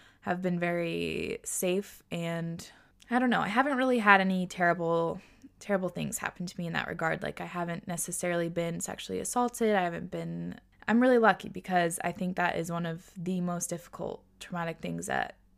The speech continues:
a woman could ever go through, or anyone could go through. So there is one story, and I feel like I should tell it because I tell all my stories, and it's not even, it's not even what happened that bothers me. It's how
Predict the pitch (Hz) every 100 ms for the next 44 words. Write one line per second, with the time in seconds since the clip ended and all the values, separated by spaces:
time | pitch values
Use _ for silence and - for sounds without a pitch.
0 | - 165 160 156 160 175 165 175 - -
1 | - 50 - 196 240 190 170 - 208 -
2 | - - 220 - 180 175 - _ - 226
3 | 294 226 220 233 220 196 160 165 165 214
4 | - 196 196 208 190 190 190 190 185 170
5 | 165 - 196 170 175 170 175 170 180 175
6 | 170 180 165 143 175 - - 175 175 170
7 | 170 175 - - _ - - 190 - 233
8 | 269 285 285 220 - _ _ _ _ _
9 | _ 196 - 247 240 - 208 202 185 -
10 | - 175 233 233 254 254 269 269 285 277
11 | 294 294 190 185 - 190 190 196